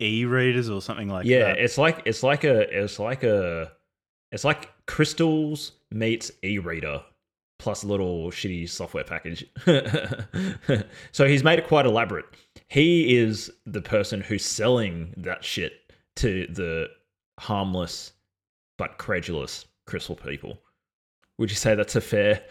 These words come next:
Speaker 2: a fair summary?
Speaker 1: I think that's a fair summation of Don Paris, P H D. I'm still,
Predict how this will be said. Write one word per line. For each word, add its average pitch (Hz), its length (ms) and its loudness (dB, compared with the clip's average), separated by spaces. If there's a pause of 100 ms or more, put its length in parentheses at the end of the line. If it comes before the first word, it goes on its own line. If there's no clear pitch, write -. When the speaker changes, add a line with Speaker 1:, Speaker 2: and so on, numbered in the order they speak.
(540)
Speaker 2:
a 131 60 -2
fair - 260 0
summary? 110 580 -6 (440)
Speaker 1:
I 135 100 2
think 180 200 4
that's 214 180 2
a 175 80 0
fair 110 320 0
summation 110 600 -2
of 95 100 -8
Don 101 200 -4
Paris, 101 300 -6
P 104 100 -10
H 92 240 -8
D. 101 280 -4
I'm 156 180 4
still, 196 760 0